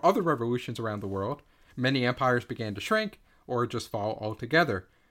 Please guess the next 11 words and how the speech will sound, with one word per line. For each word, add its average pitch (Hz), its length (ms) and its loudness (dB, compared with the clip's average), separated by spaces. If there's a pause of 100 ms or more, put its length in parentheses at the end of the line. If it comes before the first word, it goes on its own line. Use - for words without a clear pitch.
The 135 80 -4
revolution 143 560 0
gave 113 240 -4
rise 143 380 2
to 123 100 -8
some 127 220 -4
small 135 340 0
guy, 147 400 2 (140)
literally 135 500 -2
named 113 220 -6
Napoleon. 151 560 -2